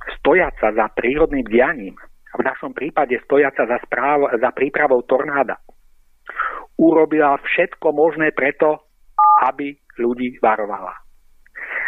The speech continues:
Aby im dala vedieť, čo sa chystá, a oni sa mohli skryť do bezpečia. Bolo to veľmi podobné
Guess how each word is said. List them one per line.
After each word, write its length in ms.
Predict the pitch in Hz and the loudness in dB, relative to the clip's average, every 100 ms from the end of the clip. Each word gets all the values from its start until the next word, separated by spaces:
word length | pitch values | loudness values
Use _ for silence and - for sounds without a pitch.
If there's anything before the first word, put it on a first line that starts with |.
| - - | -4 -2
Aby 200 | - 151 | -4 -4
im 160 | 147 135 | -8 -4
dala 280 | 139 165 156 | -2 -2 0
vedieť, 480 | 151 143 147 147 - - _ | -2 2 0 0 -6 -20 _
čo 160 | - 202 | -4 -2
sa 120 | 180 - | -4 -8
chystá, 600 | 123 - 104 101 107 - _ _ - - - | -12 -8 -4 -2 -4 -8 _ _ -18 -12 -6
a 40 | - | 0
oni 200 | 165 180 | 0 -2
sa 80 | - | -4
mohli 400 | 139 175 156 143 123 - | 2 2 2 -2 -2 -2
skryť 360 | 135 151 - | -2 -2 -2
do 120 | - 143 | 0 2
bezpečia. 480 | - - - - - _ _ _ _ _ - - _ _ _ _ - - - - | 2 -2 -6 -6 -10 _ _ _ _ _ -20 -20 _ _ _ _ -18 -10 -8 -6
Bolo 240 | - 151 165 | 0 2 4
to 120 | 170 | 2
veľmi 280 | 151 208 175 | 2 0 0
podobné 520 | 156 143 143 139 139 | 2 2 2 2 0